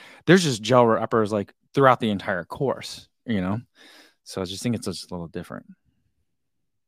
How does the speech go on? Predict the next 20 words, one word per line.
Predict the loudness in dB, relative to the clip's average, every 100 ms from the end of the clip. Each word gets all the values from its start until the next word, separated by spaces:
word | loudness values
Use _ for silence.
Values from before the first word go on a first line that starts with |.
| _ _ _ _ _ _ _ _ _ _ _ _ _ _ _ _ _ _ _ _ _ _ _ _ _ _ _ _ _ _ _ _ -18
Mm-hmm. | -14 -12 -10 -10 -14 _ _ _ _ _ _ -8
Tony | 6 8
Vu | 8
says, | 8 8 6
"That | 6 6
was | 6 4
actually | 2 2 0
Pocari | 0 6 8 8
Sweat? | 6 4 4
I | 4
thought | 6
it | 8
was |
just | 8 4
water | 6 6
in | 6
a | 0
Pocari | -6 -8 -6 -6
Sweat | -6 -10 -8
cup." | -8 -8